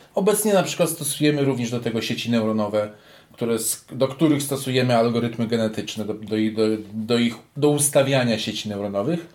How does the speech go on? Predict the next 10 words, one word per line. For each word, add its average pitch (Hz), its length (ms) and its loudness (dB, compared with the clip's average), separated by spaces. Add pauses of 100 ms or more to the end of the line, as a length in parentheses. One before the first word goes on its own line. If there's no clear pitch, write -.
(520)
I 151 240 0 (380)
żart 233 380 2
polega 180 320 0
na 151 140 2
tym, 226 320 -2 (400)
że 131 200 2
w 139 60 2
momencie, 180 460 4
kiedy 151 420 2 (100)
uzyskamy 151 960 2